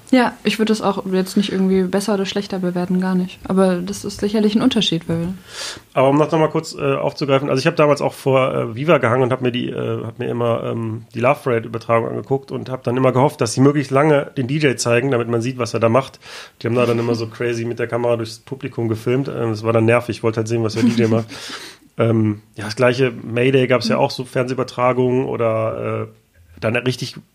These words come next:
Speaker 2: richtig schlimm so im Club halt neben den D J gestellt und geglotzt die ganze Zeit, so
Speaker 1: <laughs>
Speaker 2: wie er das macht halt.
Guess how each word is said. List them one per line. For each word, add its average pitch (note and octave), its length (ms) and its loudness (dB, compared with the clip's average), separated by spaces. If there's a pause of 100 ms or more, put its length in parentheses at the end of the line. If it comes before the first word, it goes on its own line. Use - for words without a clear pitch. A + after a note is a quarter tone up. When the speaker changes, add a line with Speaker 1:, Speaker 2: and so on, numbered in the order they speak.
Speaker 2:
richtig B2 300 -4
schlimm C3 220 2
so B2 80 4
im A#2 100 2
Club C#3 320 2
halt A#2+ 160 2
neben B2 180 2
den A#2+ 120 0
D B2 80 -6
J C#3 180 -4
gestellt A2+ 320 -4
und A#2 80 -12
geglotzt A#2 400 -10
die A2 80 -6
ganze G#2 220 -4
Zeit, G#2 180 0
so C4+ 160 6
Speaker 1:
<laughs> C4 540 -4
Speaker 2:
wie A2+ 100 -4
er A2+ 60 4
das A2 180 -2
macht A#2 240 -4
halt. A2 220 -6